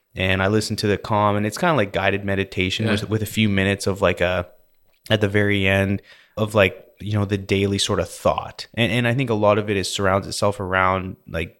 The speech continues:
Speaker 1: Buddhism, but it's not, like, a religious, it's more just, like, kinda thought-provoking stuff.
Speaker 2: Sure.
Speaker 1: But it is, is it, for the first couple months was extremely difficult. I would find myself fidgeting and thinking and opening my eyes and, you know, just kinda looking around. But,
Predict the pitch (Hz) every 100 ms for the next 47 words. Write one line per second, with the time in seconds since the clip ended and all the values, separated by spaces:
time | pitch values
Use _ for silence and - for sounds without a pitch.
0 | - 113 117 123 143 151 - 117 104 -
1 | 117 98 - - 92 87 95 101 110 -
2 | 98 110 95 95 - - - - _ -
3 | 127 110 104 95 98 - 110 110 110 120
4 | 117 - - 165 113 104 - _ - 123
5 | 123 135 131 110 101 110 110 - 110 -
6 | - - - 123 110 - 139 - 135 135
7 | 117 95 123 127 110 95 - 110 110 98
8 | - 98 - - 147 113 101 - 107 107
9 | 104 95 - 117 113 110 110 107 95 -
10 | 110 110 104 104 98 - - - 113 113
11 | 101 101 107 110 107 104 98 135 127 123
12 | 117 - - 110 104 104 98 110 123 104
13 | 98